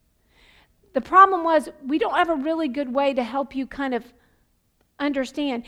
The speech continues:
You know, I could tell you it's like when you buy a Lexus and you only put ninety-three gas in a Lexus 'cause it's the best gas you can buy, right? It's not the same.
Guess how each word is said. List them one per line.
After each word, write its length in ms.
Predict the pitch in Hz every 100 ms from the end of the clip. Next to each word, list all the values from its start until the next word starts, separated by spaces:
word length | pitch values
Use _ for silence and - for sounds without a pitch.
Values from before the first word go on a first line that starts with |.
| - -
You 80 |
know, 140 | 311 311
I 160 | 311
could 180 | 320 294
tell 200 | 269 302
you 200 | 302 277
it's 220 | 262 -
like 280 | 294 277 277
when 140 | 269 262
you 80 |
buy 180 | 240 262
a 100 | 240
Lexus 460 | 262 294 - 247 254
and 140 | 247
you 60 | 247
only 240 | 254 277
put 200 | - 262
ninety-three 520 | 240 247 240 240 247
gas 360 | 214 269 285 277
in 60 | 240
a 60 |
Lexus 440 | 226 240 - 214 -
'cause 140 | 220
it's 140 | 226
the 80 | 226
best 260 | 233 220 -
gas 260 | 220 208
you 100 | 226
can 120 | 226 214
buy, 400 | - - - 240 _ -
right? 340 | 226 226 330 - _ _ _ _ _ _ _ _ _ _ -
It's 160 | -
not 240 | 359 392 -
the 80 |
same. 560 | 294 403 415 320 -